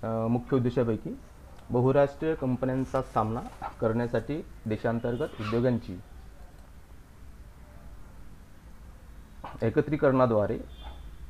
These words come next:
स्पर्धात्मकता वाढविणे. तर बघतो आपण की, अ, कंपन्यांचे जेव्हा संमिश्रण होत असतो किंवा संविलीन होत असतो त्या, अ, त्यामागचं जे उद्देश आहे त्यांचं की, अ, आपण जे आता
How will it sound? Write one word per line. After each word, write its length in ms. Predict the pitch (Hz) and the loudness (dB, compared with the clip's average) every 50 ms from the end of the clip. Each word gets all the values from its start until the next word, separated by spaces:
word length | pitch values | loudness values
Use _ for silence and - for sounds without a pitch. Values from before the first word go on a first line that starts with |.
| - - - - - - - - | -12 -12 -12 -14 -14 -14 -14 -10
स्पर्धात्मकता 720 | - - 123 120 113 120 123 - 120 113 110 - - - - - - - | -2 2 2 4 6 6 4 4 2 -2 -2 0 -2 -4 -4 -4 -6 -2
वाढविणे. 640 | 98 98 95 95 95 92 90 92 - - - - - - - - - - - - - - - - - | 0 2 2 2 0 -2 -4 -6 -8 -8 -10 -12 -12 -12 -12 -12 -12 -12 -12 -14 -14 -14 -8 0 2
तर 100 | 131 131 | 4 4
बघतो 260 | 131 135 135 - 147 | 4 4 4 4 2
आपण 240 | 143 - 147 156 156 | 4 4 2 -2 -2
की, 260 | 147 151 143 143 - | -2 0 0 0 2
अ, 360 | - 117 120 117 117 117 113 113 - | 2 2 4 4 6 6 4 4 4
कंपन्यांचे 440 | 127 123 123 123 143 143 139 151 143 | 4 4 4 4 4 4 4 2 2
जेव्हा 180 | 139 147 143 | 2 2 2
संमिश्रण 420 | 139 - 127 127 131 123 - 139 143 | 2 2 2 2 2 2 2 0 0
होत 160 | 135 127 117 | 0 2 0
असतो 260 | 120 113 - - 143 | -2 -4 -4 -6 -10
किंवा 220 | - - - 147 | -6 -4 -2 -2
संविलीन 360 | - - 156 143 139 135 139 131 | 0 2 2 4 4 4 4 4
होत 160 | 120 110 113 | 2 2 -2
असतो 220 | 104 - - - | -4 -6 -6 -10
त्या, 260 | - - - - - - 170 170 - - - - - - - - - - - | -10 -8 -4 -2 -2 -2 -2 -4 -8 -10 -12 -14 -14 -14 -14 -14 -12 -8 -2
अ, 540 | - 131 135 139 139 143 - - - 151 135 120 | 2 2 4 6 6 6 4 4 2 0 2 6
त्यामागचं 380 | 147 147 151 147 143 - 151 147 | 6 6 6 6 2 0 0 2
जे 100 | 147 151 | 4 4
उद्देश 340 | 127 127 120 127 135 127 | 4 4 6 4 6 6
आहे 100 | 135 117 | 4 2
त्यांचं 320 | - 107 104 104 - - - | 2 0 -2 -2 -4 -6 -6
की, 380 | 117 - 185 175 175 170 - | -4 -2 0 0 0 0 2
अ, 80 | - 139 139 143 139 135 135 131 135 - | 6 8 8 10 10 10 8 8 6 4
आपण 260 | - - - 143 143 | 4 2 2 4 4
जे 80 | 139 147 | 4 4
आता 260 | 143 - 135 139 - | 4 4 2 0 0